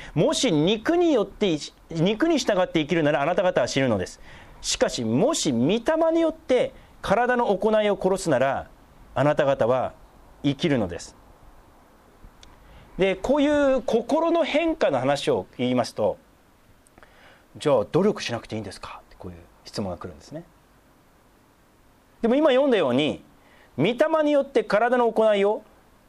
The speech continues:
殺すという私たちの意志があるんですよ。ガラテヤ書の五章の十六節にも、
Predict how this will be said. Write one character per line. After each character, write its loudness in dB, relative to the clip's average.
殺 2
す 0
と 0
い 2
う 0
私 2
た 0
ち -6
の -4
意 -2
志 0
が 2
あ 2
る -2
ん -8
で -10
す -12
よ。 -14
ガ 2
ラ 2
テ 2
ヤ 2
書 0
の 2
五 2
章 0
の 0
十 0
六 0
節 -4
に -2
も、 2